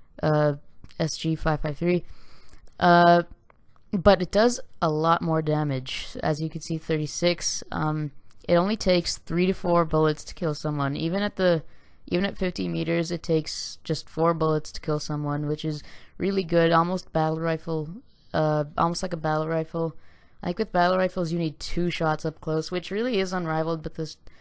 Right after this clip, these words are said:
the recoil is there. And I thought the A K M would have a lot of recoil 'cause of, like, it's, uh, just, it just seems like a weapon that would. Like,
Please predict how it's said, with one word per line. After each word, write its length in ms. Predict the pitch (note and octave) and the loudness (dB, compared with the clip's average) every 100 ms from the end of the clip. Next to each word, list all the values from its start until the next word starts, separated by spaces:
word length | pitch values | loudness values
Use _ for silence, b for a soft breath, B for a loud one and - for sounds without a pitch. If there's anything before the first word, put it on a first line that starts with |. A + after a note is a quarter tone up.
| b b b | b b b
the 100 | E3 | -6
recoil 380 | E3+ F3+ F3 E3+ | -4 0 2 2
is 140 | E3 | 2
there. 300 | F3 E3+ E3+ | 2 2 0
And 300 | F3 F3 F3 - _ _ - - _ _ - - - - - - - - | -2 -2 -2 -8 _ _ -20 -20 _ _ -20 -16 -16 -16 -20 -20 -16 0
I 160 | G#3 A3 | 2 2
thought 340 | E4 F4 - | 0 -2 0
the 180 | A#3+ A#3+ | 2 2
A 140 | F#3 | 2
K 140 | F3+ G3+ | 0 0
M 180 | F#3 | 0
would 120 | F#3+ F#3 | 0 2
have 160 | F3+ | 4
a 40 | E3 | 4
lot 220 | E3 E3 | 4 4
of 100 | D#3 | 2
recoil 440 | D#3 D#3 E3+ E3 | 0 -2 0 0
'cause 200 | E3 E3+ | 2 0
of, 300 | D#3+ D3+ E3 - - - _ | 0 -2 -6 -14 -18 -20 _
like, 480 | - F3 - - - - | 0 0 -2 -14 -12 -2
it's, 340 | E3+ E3 - | -2 -2 0
uh, 360 | E3+ D#3+ D#3+ D3+ C#3+ - - - - - - - | 4 6 6 2 -4 -18 -20 -20 -20 -20 -20 -14
just, 260 | G3 F#3 - | -10 -10 -8
it 120 | - F3 | -6 -4
just 180 | A3 | -4
seems 280 | - F3+ F3+ | -4 -4 -2
like 160 | F#3 F3+ | -2 0
a 40 | |
weapon 300 | E3+ E3+ E3+ | -2 -2 -6
that 160 | D#3+ - | -6 -4
would. 420 | D3+ D#3 D#3+ G3+ - - - | -4 -4 -6 -12 -16 -12 -4
Like, 220 | E3 D3+ | -2 -2